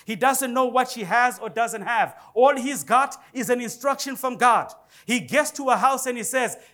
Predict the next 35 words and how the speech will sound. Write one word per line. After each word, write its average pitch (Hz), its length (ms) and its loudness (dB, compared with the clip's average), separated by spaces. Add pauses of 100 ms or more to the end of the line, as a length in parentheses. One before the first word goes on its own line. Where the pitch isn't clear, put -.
"Can 269 200 -2
I 294 140 0
please 277 380 -8
have 262 300 0
some 233 240 -4
water 262 260 2
to 247 120 -12
drink?" 240 460 -8 (400)
And 247 240 0
while 302 280 6
she's 262 240 -6
walking 240 360 -2
away, 196 320 -2 (120)
notice 269 520 4 (120)
he 262 140 0
didn't 302 300 -4
start 294 260 0
with 233 120 -4
the 196 60 -2
bread. 247 440 4 (580)
He 254 100 2
started 254 360 2
with 196 140 -2
water, 240 360 4 (180)
because 320 360 2
everybody's 226 560 0
got 185 200 -2
water. 220 360 -2 (500)
And 277 140 -2
in 269 120 -4
that 320 240 2
region, 320 440 -2 (100)
it 302 140 -2
was 262 180 2
polite 269 580 0